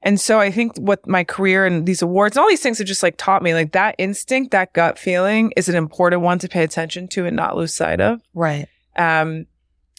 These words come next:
Speaker 1: and it was the catalyst for starting my business, which is we're an all-female identifying, uh, design firm. Half, half, I should say, half strategy, marketing, half design.
Speaker 2: Okay.
Speaker 1: And we're built off of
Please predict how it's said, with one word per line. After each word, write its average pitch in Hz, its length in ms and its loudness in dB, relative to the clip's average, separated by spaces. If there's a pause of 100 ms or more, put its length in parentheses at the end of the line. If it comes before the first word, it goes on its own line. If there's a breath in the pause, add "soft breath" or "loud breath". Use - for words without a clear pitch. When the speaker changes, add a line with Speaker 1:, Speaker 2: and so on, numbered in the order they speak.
(140)
Speaker 1:
and 202 120 2
it 196 80 2
was 185 200 2
the 185 100 2
catalyst 180 480 2
for 170 80 -4
starting 165 340 2
my 160 100 0
business, 165 440 -2
which 175 160 -6
is 160 140 -4
we're 170 100 0
an 160 60 2
all-female 160 880 2
identifying, 160 720 0
uh, 156 400 0
design 170 360 0
firm. 214 360 2 (920)
Half, 180 280 -4 (120)
half, 220 260 -2
I - 100 2
should 175 180 -8
say, 170 100 2
half 175 440 -2
strategy, 156 680 -2
marketing, 147 560 -4 (460)
half - 320 -2
design. 156 480 -4 (100)
Speaker 2:
Okay. 151 380 -12 (140)
Speaker 1:
And 185 120 0
we're 190 100 4
built 185 360 2
off 170 320 2
of 165 500 2